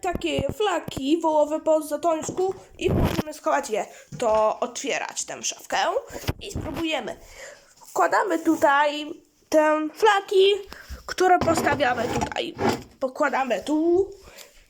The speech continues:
No i jeszcze kolejny. Wszystkie zakupy są wartości o kilka złotych. Jeszcze kupiłem trzeszczawy, szklany szczaw.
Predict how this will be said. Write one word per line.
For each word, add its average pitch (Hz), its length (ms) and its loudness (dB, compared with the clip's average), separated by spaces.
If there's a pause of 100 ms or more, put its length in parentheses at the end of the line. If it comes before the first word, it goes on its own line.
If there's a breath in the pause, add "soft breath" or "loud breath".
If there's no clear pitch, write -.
No 403 120 2
i 381 100 2
jeszcze 359 280 -2
kolejny. 330 540 0 (840 loud breath)
Wszystkie 494 380 2
zakupy 339 400 0
są 294 220 -2
wartości 277 520 -2 (340 loud breath)
o 320 60 0
kilka 302 340 0
złotych. 262 640 0 (540 loud breath)
Jeszcze 302 400 0
kupiłem 302 400 0
trzeszczawy, 320 960 -2 (400)
szklany 381 560 -2
szczaw. - 580 -8